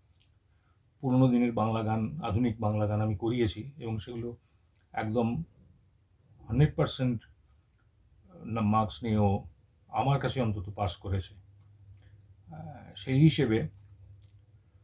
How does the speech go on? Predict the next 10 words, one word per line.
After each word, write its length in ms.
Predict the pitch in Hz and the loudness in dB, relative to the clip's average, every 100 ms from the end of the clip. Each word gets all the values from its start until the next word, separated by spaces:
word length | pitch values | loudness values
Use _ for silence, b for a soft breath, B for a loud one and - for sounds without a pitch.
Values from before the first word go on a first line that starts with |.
| - - _ - | -20 -20 _ -20
আহ, 400 | - - 104 104 | -14 -6 -2 0
আমার 220 | 113 110 | 2 2
মনে 200 | 117 120 | 2 2
হয়েছে 300 | 123 123 131 | 2 0 2
এবার 240 | 110 110 | 0 0
একটা 260 | 101 - 98 | -2 -6 -4
এটা 200 | 92 101 | -2 -4
করা। 260 | 110 107 - | -6 -6 -2
ওর 340 | 151 175 190 - b b b b | 6 8 8 2 b b b b
নিজের 400 | 123 147 175 185 | 4 8 10 8